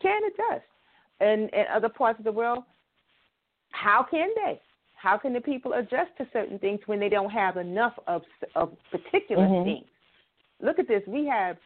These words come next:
Speaker 1: mass p-, production of masks. We have mass production of essentials. We, we have mass production of ventilators that people didn't even need to be,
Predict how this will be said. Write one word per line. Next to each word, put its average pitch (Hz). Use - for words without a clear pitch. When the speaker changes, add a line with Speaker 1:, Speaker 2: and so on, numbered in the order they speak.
Speaker 1:
mass 214
p-, 139
production 202
of 196
masks. 180
We 190
have 170
mass 202
production 185
of 151
essentials. 190
We, 247
we 226
have 190
mass 202
production 190
of 160
ventilators 196
that 175
people 208
didn't 196
even 170
need 196
to 185
be, 170